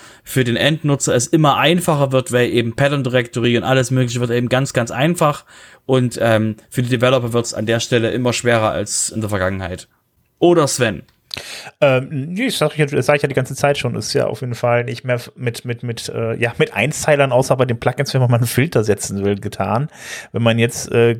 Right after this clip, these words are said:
Speaker 2: Content irgendwie auf die Seite bringen will, dann, ähm, ist das dann, ja, schon mit deutlich mehr Aufwand verbunden irgendwie, wenn man dann jetzt beispielsweise dann einen Blog braucht, wo was indi-, Individuelles dargestellt werden soll.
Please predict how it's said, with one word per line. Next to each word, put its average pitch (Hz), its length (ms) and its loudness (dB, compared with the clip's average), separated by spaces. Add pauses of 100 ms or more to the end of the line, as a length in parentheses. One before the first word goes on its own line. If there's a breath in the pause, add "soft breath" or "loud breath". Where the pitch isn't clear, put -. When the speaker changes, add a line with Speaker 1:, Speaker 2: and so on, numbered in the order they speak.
Speaker 2:
Content 123 440 0
irgendwie 120 240 2
auf 113 80 0
die 117 80 -2
Seite 110 260 4
bringen 101 320 0
will, 107 400 2
dann, 107 480 0
ähm, 107 460 0 (320 loud breath)
ist - 180 -6
das 110 140 0
dann, 117 500 0
ja, 127 300 2
schon - 160 -4
mit 110 160 0
deutlich - 260 0
mehr - 140 4
Aufwand 107 340 0
verbunden 104 480 -4
irgendwie, 101 480 -2
wenn 98 120 0
man 98 180 0
dann 104 100 2
jetzt 98 200 -4
beispielsweise 98 640 -2
dann 95 240 -4
einen 101 260 -12
Blog - 340 0
braucht, 107 520 2
wo 107 80 -6
was 104 140 -2
indi-, 110 300 -4
Individuelles 107 720 0
dargestellt 113 540 -2
werden 104 220 0
soll. 107 260 -2